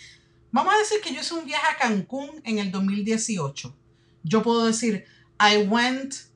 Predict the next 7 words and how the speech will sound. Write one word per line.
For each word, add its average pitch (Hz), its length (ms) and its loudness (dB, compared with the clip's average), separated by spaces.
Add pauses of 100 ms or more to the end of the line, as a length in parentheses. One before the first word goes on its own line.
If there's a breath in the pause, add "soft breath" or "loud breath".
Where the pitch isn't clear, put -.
(300)
on 233 260 6
vacation 220 800 -2
to 165 140 -10
Cancún 226 800 -4 (260)
for 214 240 2
seven 208 540 0
days". 143 560 -8